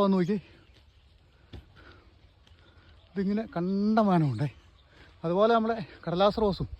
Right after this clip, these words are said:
ബോഗൺവില്ലയൊക്കെ പൂത്തുലഞ്ഞു നിൽക്കുന്നൊരു കാഴ്ച നമുക്കിവിടെ കിട്ടുന്നു.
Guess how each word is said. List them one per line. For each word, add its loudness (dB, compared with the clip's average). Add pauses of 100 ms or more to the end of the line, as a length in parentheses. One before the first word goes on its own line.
(840)
ബോഗൺവില്ലയൊക്കെ -2 (1120)
പൂത്തുലഞ്ഞു -2
നിൽക്കുന്നൊരു 0
കാഴ്ച 0
നമുക്കിവിടെ -2
കിട്ടുന്നു. -8